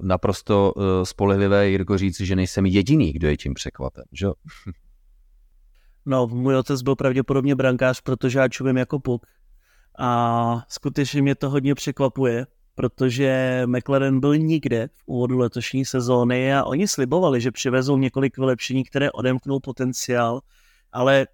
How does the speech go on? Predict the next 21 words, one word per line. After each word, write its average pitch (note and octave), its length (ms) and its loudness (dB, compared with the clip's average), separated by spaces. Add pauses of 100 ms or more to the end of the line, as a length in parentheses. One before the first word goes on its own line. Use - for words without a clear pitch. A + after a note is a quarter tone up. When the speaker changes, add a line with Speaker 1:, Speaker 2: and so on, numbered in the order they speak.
(120)
Speaker 2:
zrovna C#3 300 2
já C3+ 160 2
osobně C3+ 640 -2 (120)
se C#3 140 -6
přiznávám, C3+ 600 0
že C3+ 80 -2
jsem C3+ 220 -2
to C#3 120 -4
bral C#3 200 2
jako C3+ 180 0
dobrý C#3 300 0
vtip, B2+ 280 -6 (120)
protože A#2+ 540 -2 (380)
to C#3+ 120 -2
říká C#3+ 340 2
vždycky C#3 340 -4
každý C#3+ 360 0
tým C#3+ 380 0
a D3 80 2
pak, C#3+ 300 -2
eh, D3+ 200 2